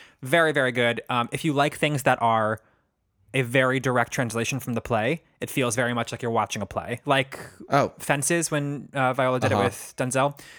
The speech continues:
Speaker 1: It's that vibe. Actually, I think Denzel produced Ma Rainey's Black Bottom. Absolutely worth watching, especially 'cause I believe it will be an Oscar contender.
Speaker 2: I bet it will. Wait, is, this one isn't, um,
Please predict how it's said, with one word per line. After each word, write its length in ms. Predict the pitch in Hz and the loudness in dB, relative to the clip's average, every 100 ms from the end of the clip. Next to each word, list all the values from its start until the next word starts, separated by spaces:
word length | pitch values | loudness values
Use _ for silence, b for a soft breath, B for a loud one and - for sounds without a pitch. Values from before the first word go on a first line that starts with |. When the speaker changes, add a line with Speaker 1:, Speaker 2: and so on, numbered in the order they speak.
| B B | B B
Speaker 1:
It's 100 | 117 | 0
that 220 | 135 127 135 | 2 2 -2
vibe. 320 | 117 107 107 | -2 0 0
Actually, 280 | 123 - 107 | -4 -4 -6
I 40 | |
think 220 | 104 113 - _ - | -6 -8 -10 _ -4
Denzel 500 | 117 117 117 123 123 - | -2 0 0 0 -6 -4
produced 380 | 143 185 - - | -2 0 -2 -2
Ma 80 | 104 | -2
Rainey's 220 | 104 104 | -2 -2
Black 180 | 98 - | -2 0
Bottom. 280 | 98 101 107 _ _ - | -2 -2 -8 _ _ 4
Absolutely 340 | 180 - 151 | 4 4 -2
worth 140 | 135 127 | -2 2
watching, 280 | 127 120 127 | 0 0 -4
especially 400 | - 135 - 127 | -2 -4 -2 -6
'cause 120 | 120 | -2
I 60 | 117 | -2
believe 340 | 120 123 123 | -2 -2 -4
it 60 | - | -4
will 80 | |
be 120 | 107 107 | -4 -4
an 60 | |
Oscar 280 | 98 104 - | -4 -8 -8
contender. 440 | 110 110 98 117 - b b - | -8 -6 -2 -2 -4 b b 0
Speaker 2:
I 120 | 110 | 2
bet 140 | 95 | 2
it 80 | 101 | 2
will. 280 | 151 139 104 | 4 2 2
Wait, 240 | 135 147 - | 2 2 2
is, 180 | 131 - | 0 0
this 220 | 165 - | 0 2
one 160 | 190 143 | 2 2
isn't, 320 | 135 131 - | 2 0 0
um, 360 | 107 95 85 | 0 0 -4